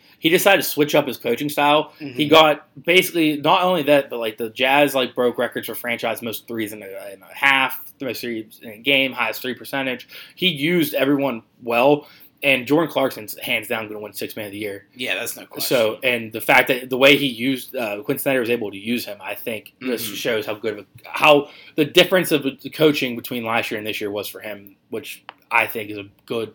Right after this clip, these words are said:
Speaker 1: reason he should win.
Speaker 2: I feel that.
Speaker 1: Uh, but like I said, I'm not anti-Tibbs winning.
Speaker 2: No, I know you're not.
Speaker 1: I, I, I would love if Tibbs, Tibbs won. I mean, I, I like
Speaker 2: Mm-hmm.
Speaker 1: your Knicks.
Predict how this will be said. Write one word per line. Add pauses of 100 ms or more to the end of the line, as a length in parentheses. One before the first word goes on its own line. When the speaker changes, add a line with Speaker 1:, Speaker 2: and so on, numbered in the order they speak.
(140)
Speaker 1:
reason
he
should
win.
Speaker 2:
I
feel
that.
Speaker 1:
Uh,
but
like
I
said,
I'm
not
anti-Tibbs
winning.
Speaker 2:
No,
I
know
you're
not.
Speaker 1:
I,
I,
I
would
love
if
Tibbs,
Tibbs
won.
I
mean,
I,
I
like
Speaker 2:
Mm-hmm.
Speaker 1:
your
Knicks.